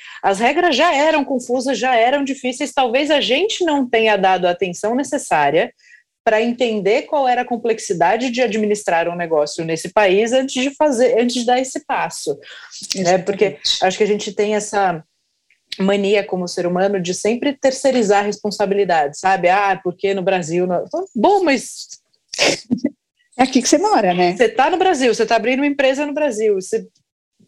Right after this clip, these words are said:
Speaker 1: e essas regras estavam aí. Não tô
Speaker 2: Sim.
Speaker 1: falando que é fácil, não tô falando que, é, desmerecendo o empenho, o esforço e até,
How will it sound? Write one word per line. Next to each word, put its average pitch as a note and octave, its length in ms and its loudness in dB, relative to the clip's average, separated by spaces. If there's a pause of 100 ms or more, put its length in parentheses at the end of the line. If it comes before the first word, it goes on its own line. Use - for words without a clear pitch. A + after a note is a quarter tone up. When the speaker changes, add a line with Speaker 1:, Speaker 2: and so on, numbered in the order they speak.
(160)
Speaker 1:
e G#3 180 0
essas G#3 280 0
regras A#3 640 0
estavam B3 360 -2
aí. C#4+ 340 -2 (760)
Não G3 160 4
tô A3 80 2
Speaker 2:
Sim. G#3+ 40 -4
Speaker 1:
falando A#3+ 220 4
que B3+ 80 0
é C4 60 2
fácil, G#3+ 440 0
não F#3 100 -4
tô F#3+ 120 -6
falando G#3 340 0
que, A3+ 360 -2 (340)
é, F#3 600 4 (580)
desmerecendo G#3+ 840 0
o A3+ 60 0
empenho, G#3+ 520 -2
o G#3 100 2
esforço G#3 640 -2
e G3 120 2
até, G3 640 0